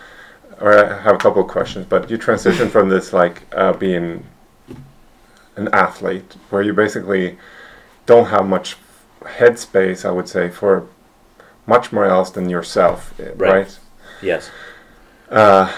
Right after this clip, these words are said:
Speaker 1: into becoming, well, you, well, you, you still train and so on, but now you're more, I mean, you're, you're creating, I mean, you're creating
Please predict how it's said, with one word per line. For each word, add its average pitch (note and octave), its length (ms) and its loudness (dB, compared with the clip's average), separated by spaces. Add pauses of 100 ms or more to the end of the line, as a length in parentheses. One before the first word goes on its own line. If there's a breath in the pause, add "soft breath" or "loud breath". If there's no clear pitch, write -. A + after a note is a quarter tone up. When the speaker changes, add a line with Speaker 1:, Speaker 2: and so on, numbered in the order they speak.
(120 loud breath)
Speaker 1:
into G#2 760 0
becoming, F#2+ 600 -2 (240 loud breath)
well, F#2 160 -2
you, G#2+ 120 -4
well, F#2+ 240 -2
you, F#2 240 -8 (160)
you F#2+ 100 -14
still F2 300 -6
train G2+ 320 -2
and F#2 100 -6
so F2+ 140 -8
on, F2 120 -4
but F2+ 180 -4 (280)
now G2 300 2
you're G2 240 0
more, F#2 420 0 (600 soft breath)
I G2 100 -4
mean, F#2+ 340 -8 (520)
you're, G#2 300 -4 (420)
you're - 120 -18
creating, - 560 -6
I G2+ 80 0
mean, F#2+ 240 -2 (200)
you're G2 140 -6
creating G#2+ 680 -2